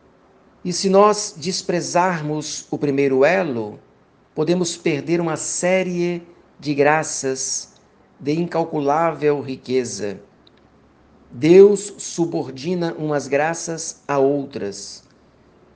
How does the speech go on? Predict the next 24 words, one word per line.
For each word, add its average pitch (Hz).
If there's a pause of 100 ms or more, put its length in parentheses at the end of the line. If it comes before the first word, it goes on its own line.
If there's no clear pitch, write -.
(640)
Se -
se 202
é 185
fiel 160
e 156
dócil 139
a 131
uma 139
primeira 131
graça, 131 (440)
Deus 170
concede 165 (100)
outra 208
e 165
outras 151
cada 165
vez 151
maiores. 107 (720)
O 139
ângulo 143 (120)
se -
vai 151
abrindo 170
progressivamente. 151